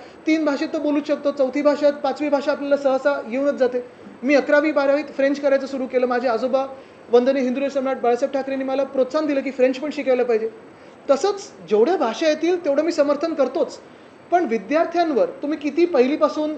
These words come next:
दबाव टाकणार? अनेक विद्यार्थी असे आहेत ज्यांना आपलं नाव हे देखील लिहिताना पहिली दुसरीमध्ये एक थोडी जटिलता येते, समस्या येते, हा देखील आपण विचार केला पाहिजे. आत्ताचं जर शिक्षणाचा तुम्ही घोळ बघितलात,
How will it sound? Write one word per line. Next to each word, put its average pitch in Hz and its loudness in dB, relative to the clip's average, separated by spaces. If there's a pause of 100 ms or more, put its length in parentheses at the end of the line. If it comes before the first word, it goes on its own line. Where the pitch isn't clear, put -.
दबाव 233 4
टाकणार? 226 0
अनेक 269 -2
विद्यार्थी 262 0
असे 233 2
आहेत 269 2 (560)
ज्यांना 311 2
आपलं 254 -2
नाव 220 -2 (1000)
हे 320 0
देखील 339 2
लिहिताना 302 0 (380)
पहिली 285 6
दुसरीमध्ये 285 0 (100)
एक - -12
थोडी 262 -2
जटिलता 247 2
येते, 247 0
समस्या 233 2
येते, 202 0 (380)
हा 339 0
देखील 381 2
आपण 359 0
विचार 339 0
केला 349 0
पाहिजे. 320 -4 (1000)
आत्ताचं 370 0
जर 359 6
शिक्षणाचा 339 -2
तुम्ही 320 -4
घोळ 247 4
बघितलात, 240 2